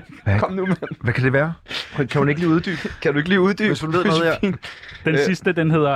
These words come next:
Speaker 3: øh, Adam Duvold Hall, Vild med dans. Var du med i Vild med dans?
Speaker 1: Ja.
Speaker 3: Var du rigtig god?
Speaker 1: Det er meget sjovt, du spørger, ikke? Var du med i, ja. Nej, jeg var ikke særlig god. Jeg, jeg var, jo, jeg var faktisk ret god, men jeg tror ikke
Speaker 3: Folk kunne se det.
Speaker 2: Folk kunne ikke sætte pris på det.
Speaker 1: Du har ikke rigtig set det.
Speaker 3: Nå.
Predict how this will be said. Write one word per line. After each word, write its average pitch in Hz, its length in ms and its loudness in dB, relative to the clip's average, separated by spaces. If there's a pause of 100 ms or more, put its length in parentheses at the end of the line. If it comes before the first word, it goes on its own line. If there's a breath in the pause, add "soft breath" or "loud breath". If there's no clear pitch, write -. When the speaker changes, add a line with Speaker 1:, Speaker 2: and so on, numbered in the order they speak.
Speaker 3:
øh, 139 140 0
Adam 143 200 0
Duvold 143 200 0
Hall, 143 140 0 (140)
Vild 180 140 -2
med 160 100 -2
dans. - 460 -6 (380)
Var 139 100 0
du 135 80 -2
med 151 80 2
i 156 40 0
Vild 160 120 0
med 160 80 -4
dans? 156 220 0
Speaker 1:
Ja. 151 160 0 (220)
Speaker 3:
Var 127 100 0
du 127 60 0
rigtig 151 240 -2
god? 156 180 0 (260)
Speaker 1:
Det 104 120 -6
er 127 40 4
meget 143 160 2
sjovt, 147 160 -6
du 123 60 -10
spørger, 143 300 0
ikke? 156 180 -8
Var 113 140 -2
du 156 260 -4 (400)
med 147 220 0
i, 147 100 -6 (340)
ja. 139 140 -2 (1000)
Nej, 120 80 2
jeg 131 140 4
var 113 100 2
ikke 98 200 -2
særlig 107 200 -2
god. 110 120 -4 (220)
Jeg, 123 120 4
jeg 131 80 4
var, 123 80 4
jo, 135 260 2
jeg 131 100 0
var 135 60 0
faktisk 151 240 -4
ret 147 120 -4
god, 123 160 -4
men 117 60 -4
jeg 117 100 -2
tror 120 140 -2
ikke - 260 -6 (380)
Speaker 3:
Folk 123 240 -6
kunne 131 80 -2
se 131 120 -6
det. 127 80 -6
Speaker 2:
Folk 120 120 0
kunne 127 80 0
ikke 113 80 -2
sætte 127 120 -2
pris 127 180 -2
på - 100 0
det. 107 80 2
Speaker 1:
Du 156 60 4
har 104 100 2
ikke 104 100 0
rigtig 101 160 -2
set - 220 -6
det. - 100 -2 (200)
Speaker 3:
Nå. 143 80 -10